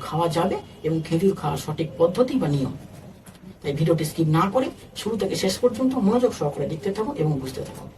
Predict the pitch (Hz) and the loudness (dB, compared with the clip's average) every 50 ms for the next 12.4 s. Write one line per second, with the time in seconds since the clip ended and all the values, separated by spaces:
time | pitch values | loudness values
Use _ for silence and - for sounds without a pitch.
0 | - - - - - - - - - - - - - - - - - - - - | -20 -20 -20 -20 -20 -20 -20 -20 -20 -20 -20 -20 -20 -20 -20 -20 -20 -18 -18 -8
1 | - - 208 202 214 247 269 269 240 220 254 262 - - 180 175 196 208 247 247 | 2 6 6 6 8 6 6 6 6 6 4 4 2 2 2 4 6 6 6 6
2 | - 247 - - - 208 214 226 214 165 175 226 233 - - - 247 262 - 175 | 4 0 0 2 0 0 2 2 2 2 2 0 0 -2 -6 -6 -6 -6 -6 -2
3 | 151 - - - - - - - - - - - - - - - - 214 220 240 | 0 0 0 -2 -8 -12 -16 -18 -20 -20 -20 -20 -20 -20 -12 -2 2 4 4 4
4 | 269 254 185 196 226 240 254 262 269 254 196 220 220 202 240 226 - 294 262 - | 4 4 4 6 6 8 6 6 4 4 2 0 0 0 -2 -2 -2 -4 -4 -2
5 | 165 151 135 147 139 127 - - - - - - - - - - - - - - | -2 -2 0 -2 -2 -4 -4 -8 -10 -14 -18 -20 -18 -12 -10 -10 -10 -10 -14 -20
6 | - - - - - - - - - 180 214 240 - 247 196 208 233 247 262 269 | -20 -20 -20 -20 -20 -20 -8 -2 2 4 4 4 4 4 4 6 6 8 8 8
7 | 277 285 277 277 285 269 - - - - - - - - - - 214 226 196 196 | 6 4 2 0 -2 -2 -2 -2 -4 -6 -10 -14 -14 -6 -4 0 0 2 4 2
8 | 196 - - 254 254 240 247 233 226 190 156 160 190 196 196 208 214 214 214 214 | 2 4 4 4 4 4 4 2 2 2 2 2 2 2 4 4 4 4 4 0
9 | - - 196 202 190 185 214 240 269 277 254 - - - - - - - - - | -4 -4 0 4 4 4 6 6 6 4 4 4 0 -8 -12 -14 -16 -18 -18 -18
10 | - - - - 180 190 214 214 240 240 - - 208 240 240 - - - - - | -18 -14 -6 -2 2 2 2 4 2 0 0 0 0 0 0 0 -2 -2 -4 -4
11 | - 240 - - 233 - - - 226 220 247 240 233 240 208 156 165 165 - 262 | -4 -4 0 2 0 2 2 2 2 6 6 6 6 4 2 2 0 -2 -2 -2
12 | 285 - 294 262 - - 151 | -2 -2 -2 -4 -4 -6 -6